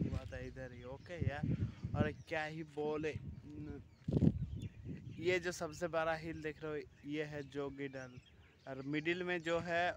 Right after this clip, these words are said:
वो, वो है मतलब जोचुंडी। और क्या बोले, इधर एक hill है, वो है काली पहाड़ी। तो इस तीन hill में ही हम चढ़ेंगे। ओके, तो चलो यार, totally पहले जोचुंडी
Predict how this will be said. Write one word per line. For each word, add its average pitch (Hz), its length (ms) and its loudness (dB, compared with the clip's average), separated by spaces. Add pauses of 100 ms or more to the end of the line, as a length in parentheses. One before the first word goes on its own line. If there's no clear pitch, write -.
(580)
वो, 151 260 -4
वो 156 200 4
है 165 260 0
मतलब 160 420 -4
जोचुंडी। 139 580 -4 (520)
और 131 340 -4 (100)
क्या 151 160 0
बोले, 160 240 -8 (200)
इधर 156 260 -6
एक 165 160 -2 (120)
hill 165 180 -4
है, 175 240 -4 (420)
वो 156 200 8
है 165 260 0
काली 151 320 -2 (100)
पहाड़ी। 143 280 0
तो - 160 -4
इस 165 260 2 (100)
तीन 196 240 6
hill 196 320 2
में 196 240 2
ही 170 240 -2
हम 165 380 -4
चढ़ेंगे। 143 440 0
ओके, 151 240 -6 (440)
तो 139 100 -8 (140)
चलो 185 380 6
यार, 139 340 2 (920)
totally 202 460 2
पहले 175 300 0
जोचुंडी 165 520 0